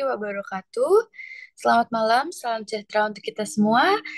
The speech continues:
Shalom, Om Swastiastu, Namo Buddhaya, salam kebajikan, Rahayu, Rahayu, Rahayu. Yang terhormat, narasumber kita, Bapak Johnson Harta, yang akan membagikan pengetahuannya pada malam hari ini, serta yang terhormat, Bapak Ibu peserta Diklat Nasional,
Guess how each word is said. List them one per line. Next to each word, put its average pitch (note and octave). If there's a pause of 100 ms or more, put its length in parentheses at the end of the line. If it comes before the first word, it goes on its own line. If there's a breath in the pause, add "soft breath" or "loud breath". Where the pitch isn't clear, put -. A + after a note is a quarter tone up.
(140)
Shalom, C#4
Om A3+
Swastiastu, G3+
Namo G#3+
Buddhaya, G3
salam F#3
kebajikan, F#3 (400 loud breath)
Rahayu, G3
Rahayu, F#3+
Rahayu. E3+ (800 loud breath)
Yang A3
terhormat, A3
narasumber G#3+
kita, G#3+
Bapak G#3
Johnson G3
Harta, G#3 (400 loud breath)
yang A3
akan A#3
membagikan G#3
pengetahuannya G3+
pada G3+
malam G3+
hari G#3+
ini, C4+ (240 loud breath)
serta A#3+
yang A#3+
terhormat, G#3+
Bapak A3
Ibu G#3
peserta A3+
Diklat C#4+
Nasional, A3+